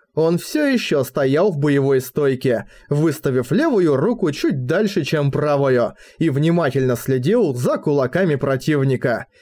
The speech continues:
Мысли его успокоились, и он начал обдумывать тактику.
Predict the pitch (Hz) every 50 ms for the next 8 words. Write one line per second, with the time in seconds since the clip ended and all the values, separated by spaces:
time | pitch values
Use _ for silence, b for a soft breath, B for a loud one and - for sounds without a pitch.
0 | b b b b - - 131 151 185 202 202 - 233 240 233 202 151 139 143 143
1 | 143 139 - - 156 147 139 - 170 165 156 143 135 127 123 117 - - B B
2 | B B 147 160 160 147 143 143 151 160 147 131 - 147 131 131 123 120 143 220
3 | 311 269 220 160 156 135 - _ - 156 143 127 - - 143 - - 135 120 -